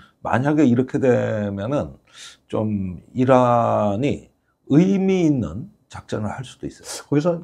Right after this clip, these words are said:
Speaker 2: 간단하게 한, 저것만 짚죠. 그 결국은
Speaker 1: 음.
Speaker 2: 전쟁광 네타냐후가 가장 중심에 있지 않습니까?
Speaker 1: 음, 음.
Speaker 2: 미국 통제도 잘 안 되고.
Speaker 1: 음.
Speaker 2: 네타냐후.
Speaker 1: 네.
Speaker 2: 야, 전쟁광이죠, 완전히 그 사람은.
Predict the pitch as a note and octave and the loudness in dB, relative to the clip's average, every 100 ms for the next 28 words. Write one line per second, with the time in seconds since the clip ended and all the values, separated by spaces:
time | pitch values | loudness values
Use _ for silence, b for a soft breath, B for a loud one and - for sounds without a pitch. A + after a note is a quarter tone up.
0 | - C3 D3+ D#3 D#3+ - C3+ D#3+ C3+ - | -8 -2 2 2 0 -2 0 0 -2 -8
1 | - F#2 D#2+ D3 - D3 D3 - C3 D#3+ | -12 -12 -6 -4 0 0 0 -2 4 4
2 | D#3+ E3+ B2+ F2+ - D3 D#3 D#3+ D3+ D#3 | 4 2 0 -4 -4 -4 0 4 6 6
3 | D3+ - - D#3+ D3 C#3 C#3+ C3 A2+ - | 4 -10 -10 -6 -4 -2 -2 0 -2 -2
4 | G#2 - G2 F#2 G2+ D#3 F#3+ C3 B2 A#2 | -4 -4 -10 -6 -4 -4 -6 -2 -2 -2
5 | E3 C3+ G#2+ G2+ E2 E2+ F2+ F2+ - C#3 | -4 -2 0 -2 -2 -6 -10 -12 -16 -16
6 | F2 D#2 - G#2 - G2+ F2 E2 D2 - | -12 -12 -6 -6 -2 -4 -6 -10 -14 -18
7 | _ D2 C#2 - _ - - C#2 C2+ B | _ -16 -16 -20 _ -18 -16 -18 -20 B
8 | B B _ A#2 C3 F3+ F#3+ C3 A2+ A#3+ | B B _ 0 4 6 6 4 2 0
9 | F3 G#2+ G2+ - F2+ D#2+ D2+ | 0 0 -4 -6 -8 -8 -12